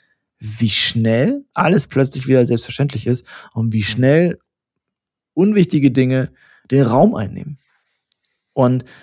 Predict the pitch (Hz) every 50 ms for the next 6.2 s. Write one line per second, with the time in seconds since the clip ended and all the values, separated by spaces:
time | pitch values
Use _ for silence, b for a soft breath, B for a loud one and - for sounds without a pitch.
0 | B B B B 127 113 - - 135 143 165 214 240 208 - 135 135 135 143 139
1 | - - 117 113 104 - - _ _ - - - - 131 175 165 156 147 143 139
2 | 131 135 156 - - 165 170 156 143 127 117 117 - - - 147 - - - -
3 | - 143 139 139 143 135 - - 127 139 139 151 165 B B B B B B B
4 | - 127 143 165 185 170 127 - 117 120 123 113 117 117 113 120 120 - - 127
5 | 131 127 120 104 - 131 131 - - 131 123 131 117 113 120 127 156 139 120 -
6 | - - - -